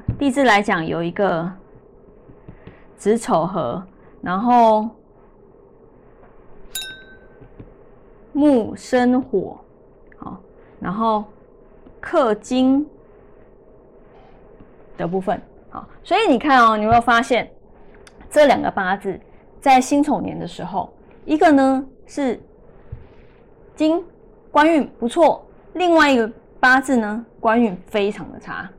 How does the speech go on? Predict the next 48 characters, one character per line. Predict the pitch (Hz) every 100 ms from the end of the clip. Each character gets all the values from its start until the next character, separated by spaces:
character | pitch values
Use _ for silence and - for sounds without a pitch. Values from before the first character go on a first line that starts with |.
| - - - -
好， | 175
官 | 190 220 220
运 |
非 | 214 208
常 | 208 -
的 |
差。 | 196 -
所 | - 302
以 |
你 | 262
看 | 269 240
哦， | 220
在 | 226 277 240 - -
同 | - 226 240
样 | 285
一 | 294
年， | 285 214 170
是 | 214 -
不 | 330
是 | 269 311 277
他 | 262 247
的 | 240 196
运 | 269 247
势 | - 233 - - -
就 | - 240
不 | 226
一 | 170
样 | 180 160
了？ | 104 - - - - -
好， | - 170
就 | 208
不 | 208 208
一 | 180
样。 | 180 196
所 | 277
以 | 311
有 | 214
时 | -
候 | 208 247
你 | 208
在， | 190 233 220 - - - -
呃， | 208 196
批 | 190 262
八 | 254 240
字 | 247 247
的 | 196
时 | - 185
候， | 214 196